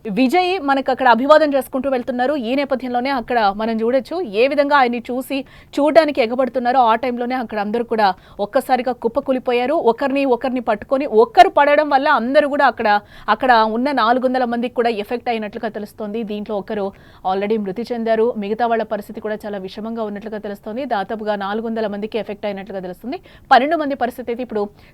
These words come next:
సీరియస్‌గా ఉన్నట్లుగా కూడా మనకి బ్రేకింగ్ న్యూస్‌లో సమాచారం అందుతుంది. ఆర్సీబీ ఇన్సిడెంట్, ఆర్సీబీ మనకి బెంగళూరులో ఎలాంటి ఇన్సిడెంట్ జరిగిందో కప్పు కోసం వాళ్ళు, ఆ, విజయోత్సవ ర్యాలీలు నిర్వహించినప్పుడు ఎలాంటి ఘటనలు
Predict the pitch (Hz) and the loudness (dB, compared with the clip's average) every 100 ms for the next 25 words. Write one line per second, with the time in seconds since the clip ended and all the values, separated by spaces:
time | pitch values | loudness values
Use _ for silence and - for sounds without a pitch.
0 | - 254 269 262 269 240 240 240 233 226 | -4 0 2 2 2 0 -6 -6 -4 -4
1 | 220 233 214 214 226 214 214 - 214 196 | -6 -8 -6 -6 -6 -8 -8 -10 -10 -10
2 | 196 196 214 208 196 202 208 277 220 262 | -12 -10 -10 -10 -12 -10 -6 -2 0 -2
3 | - 370 339 330 330 - - - - 240 | -2 -4 -2 -4 -6 -12 -20 -20 -2 0
4 | 269 - 339 302 262 202 226 294 359 285 | 0 0 0 2 0 2 2 2 -2 -2
5 | 311 269 285 240 233 247 277 262 226 269 | -2 -2 -2 -2 -2 -2 0 0 0 -2
6 | 269 240 - 254 247 233 240 226 226 226 | -4 -6 -4 -4 -4 -4 -4 -6 -4 -6
7 | 220 247 240 226 240 247 202 220 220 - | -6 -6 -8 -6 -6 -4 -2 0 -2 -4
8 | - - 208 208 208 214 294 285 277 254 | -20 -12 -2 -2 0 4 2 2 0 0
9 | 226 196 262 320 294 269 240 254 240 - | 2 2 2 0 0 -2 -4 -6 -8 -8
10 | 233 247 240 214 233 277 269 262 233 240 | -4 -2 0 -2 0 -2 -4 -4 -4 -4